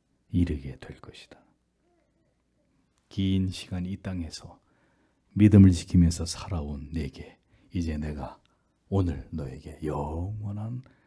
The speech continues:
안식을 허락해 줄 것이다. 이 땅에서, 이 땅과 하늘 그 사이에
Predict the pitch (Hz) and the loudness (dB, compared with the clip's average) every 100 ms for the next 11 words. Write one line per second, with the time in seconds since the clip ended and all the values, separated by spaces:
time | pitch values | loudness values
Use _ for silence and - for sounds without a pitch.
0 | - - 78 69 - - 90 123 _ _ | -18 -10 -10 -8 -12 -12 -12 -12 _ _
1 | _ - - 80 - - - - - - | _ -18 -12 -12 -12 -18 -20 -20 -20 -20
2 | - - _ _ _ _ _ _ _ _ | -20 -20 _ _ _ _ _ _ _ _
3 | _ _ _ _ _ _ _ _ _ _ | _ _ _ _ _ _ _ _ _ _
4 | _ _ _ _ _ _ _ _ _ - | _ _ _ _ _ _ _ _ _ -4
5 | 139 135 135 135 127 123 - 135 - _ | -4 -2 -4 -4 -6 -8 -14 -18 -20 _
6 | _ _ _ - 156 160 143 143 139 123 | _ _ _ -12 -12 -10 -10 -10 -10 -12
7 | _ _ _ _ _ _ 160 156 135 - | _ _ _ _ _ _ -14 -12 -14 -14
8 | 139 131 - 156 151 120 98 80 | -14 -14 -14 -12 -10 -10 -12 -16